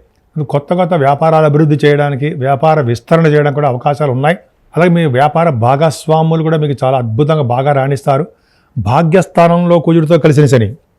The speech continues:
కుజుడితో కలిసి శని భాగ్యస్థానంలో మంచిది కాదు, అవునా? కరెక్ట్గా నిజంగా మంచిది కాదండి. కానీ కోణంలో ఉన్నారు కదా వన్ ఫైవ్ నైన్లో పాపులు, so వాళ్ళకి కూడా కొద్దిగా మంచి యోగాన్ని ఇవ్వడానికి అవకాశం ఉంది.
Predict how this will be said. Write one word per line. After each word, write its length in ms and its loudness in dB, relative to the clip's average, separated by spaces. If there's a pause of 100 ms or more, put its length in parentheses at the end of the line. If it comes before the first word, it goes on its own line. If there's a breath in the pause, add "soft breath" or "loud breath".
(280)
కుజుడితో 320 2
కలిసి 240 2
శని 160 2
భాగ్యస్థానంలో 920 0
మంచిది 420 2
కాదు, 320 0 (160)
అవునా? 280 -2 (100)
కరెక్ట్గా 300 -2
నిజంగా 220 2
మంచిది 260 2
కాదండి. 340 0 (520)
కానీ 280 2 (540)
కోణంలో 520 4
ఉన్నారు 360 0
కదా 300 -2 (520)
వన్ 140 0
ఫైవ్ 220 0
నైన్లో 400 0 (540)
పాపులు, 400 0 (320)
so 100 2
వాళ్ళకి 220 2
కూడా 300 2
కొద్దిగా 220 0
మంచి 220 -2
యోగాన్ని 360 2
ఇవ్వడానికి 300 -4
అవకాశం 360 0
ఉంది. 260 -2